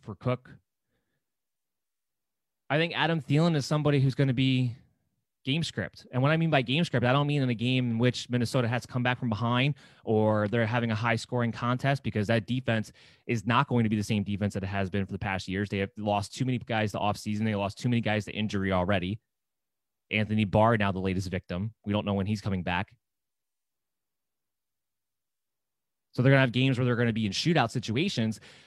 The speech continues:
But even then, it's more about game script as far as, are you going to have the football at least half the time? That's what the game script has become for them. That's what needs to go for Adam Thielen.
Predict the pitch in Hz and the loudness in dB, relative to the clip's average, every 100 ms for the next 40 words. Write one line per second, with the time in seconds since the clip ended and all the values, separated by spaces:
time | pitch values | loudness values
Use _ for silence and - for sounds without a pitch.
0 | - 107 98 139 123 _ _ _ _ _ | -16 -2 2 2 0 _ _ _ _ _
1 | _ _ _ _ - 160 175 127 131 185 | _ _ _ _ -6 -2 0 0 2 2
2 | 123 147 - _ _ _ _ _ - 135 | 2 0 -6 _ _ _ _ _ -6 -2
3 | 131 135 190 147 117 113 110 104 _ _ | 0 2 2 2 0 0 0 -2 _ _
4 | _ _ _ _ 139 143 131 - 131 - | _ _ _ _ -2 0 0 0 0 0
5 | 123 120 - 131 131 127 110 - 156 220 | -4 -2 0 2 4 2 0 2 2 4
6 | 262 185 - 180 220 107 - 180 - 110 | 4 2 0 0 0 -2 2 2 4 2
7 | 101 120 117 143 151 - 143 143 - - | 2 2 0 0 -2 0 -2 -2 -6 -2
8 | 151 98 - _ _ _ _ _ _ _ | 0 -2 -6 _ _ _ _ _ _ _
9 | _ _ _ - 151 226 117 127 160 165 | _ _ _ 0 0 0 -2 0 2 2
10 | - 110 92 101 107 90 90 67 57 110 | 0 -4 -4 -6 -6 -8 -8 -10 -12 -18
11 | _ _ - 117 190 151 127 139 - 123 | _ _ -2 2 2 2 -2 -4 2 2
12 | 113 107 104 92 113 87 | 2 2 0 0 -2 -2